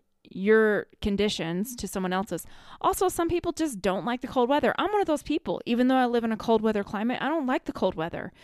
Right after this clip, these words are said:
And, I mean, it's, like, twenty degrees here now, and there's people in my neighborhood walking around in shorts, and they're shoveling the driveway with shorts on, and they're fine. I look like an Eskimo outside. <laughs>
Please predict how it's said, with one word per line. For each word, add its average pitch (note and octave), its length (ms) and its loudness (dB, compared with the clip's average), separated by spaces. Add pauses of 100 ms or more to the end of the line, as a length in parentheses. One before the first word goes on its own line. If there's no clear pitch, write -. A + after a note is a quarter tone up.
(300)
And, G#3 540 2
I A3+ 80 2
mean, G#3+ 300 0
it's, - 160 -2
like, B3+ 300 0
twenty A#3+ 260 4
degrees G#3+ 320 -2
here B3 160 -2
now, B3 240 0
and - 120 2
there's C4 140 4
people D4+ 380 2
in A3+ 140 0
my A3 140 0
neighborhood C#4+ 360 -2
walking C4 300 2
around C4 160 2
in A3+ 100 0
shorts, - 500 -4 (640)
and G#3+ 320 2 (100)
they're A#3 180 4
shoveling A#3+ 600 4
the G3 340 4
driveway A3 480 6
with G3 220 -2
shorts B3 340 0
on, A#3 320 0
and A3+ 160 2
they're C#4+ 140 4
fine. B3+ 420 -2 (420)
I A#3+ 160 4
look D4 140 0
like A3 160 0
an E3 160 -6
Eskimo F3 540 0
outside. - 440 0
<laughs> - 160 6